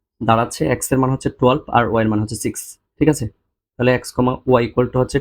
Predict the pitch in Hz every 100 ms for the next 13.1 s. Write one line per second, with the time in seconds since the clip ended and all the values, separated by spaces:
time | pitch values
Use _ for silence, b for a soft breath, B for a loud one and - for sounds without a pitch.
0 | - 120 117 131 - _ _ _ 117 117
1 | - - 156 - - _ _ _ _ _
2 | 127 117 - 104 120 104 - - _ _
3 | _ - 147 156 151 147 202 - 156 127
4 | - 156 143 180 175 - 135 113 - 107
5 | 101 95 - _ _ _ _ _ _ 120
6 | 131 160 151 151 127 113 117 117 131 131
7 | 139 147 143 156 - 160 269 - _ _
8 | 160 214 147 104 - 135 147 156 151 -
9 | 151 135 - _ _ _ - 208 208 -
10 | 131 127 127 117 123 131 107 - 110 101
11 | - - _ _ _ _ _ _ _ _
12 | - 147 175 190 - _ 151 156 - 120